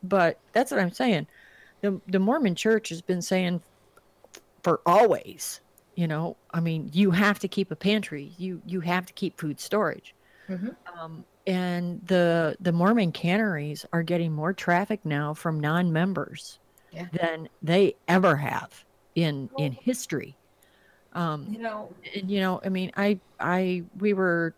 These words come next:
Speaker 1: deciding where to put the coal stove in the basement today.
Speaker 2: Mm-hmm. Right.
Speaker 1: And, um, i-,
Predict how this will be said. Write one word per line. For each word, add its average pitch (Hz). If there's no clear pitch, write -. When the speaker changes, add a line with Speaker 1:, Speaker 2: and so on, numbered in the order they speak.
Speaker 1:
deciding 214
where 185
to 190
put 180
the 156
coal 170
stove 202
in 190
the 165
basement 170
today. 226
Speaker 2:
Mm-hmm. 170
Right. 175
Speaker 1:
And, 170
um, 165
i-, 131